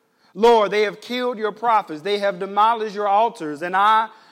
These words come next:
alone am left, and they seek my life.' But what is God's reply to him? 'I have kept for myself seven thousand men who have not bowed the knee to Baal.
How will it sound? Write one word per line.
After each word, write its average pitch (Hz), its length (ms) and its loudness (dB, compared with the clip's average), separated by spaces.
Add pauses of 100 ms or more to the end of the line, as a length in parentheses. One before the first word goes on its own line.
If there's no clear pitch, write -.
(320)
alone 170 720 -4
am 160 460 -10
left, 165 600 -6
and 156 120 -14
they 196 120 -6
seek 208 280 -12
my 208 220 -4
life.' 139 640 -8 (480)
But 147 100 -8
what 185 160 -2
is 165 140 -6
God's 170 300 -4
reply 170 360 -8
to 165 80 -16
him? 135 220 -20 (840)
'I 226 220 4
have 214 260 -4
kept 269 300 -4
for 214 160 -8
myself 196 500 -4
seven 269 440 -4
thousand 233 540 -4
men 165 460 -8 (440)
who 240 180 2
have 208 100 2
not 226 480 -2
bowed 196 480 2
the 185 80 -4
knee 214 300 -8
to 202 160 -10
Baal. 165 500 -6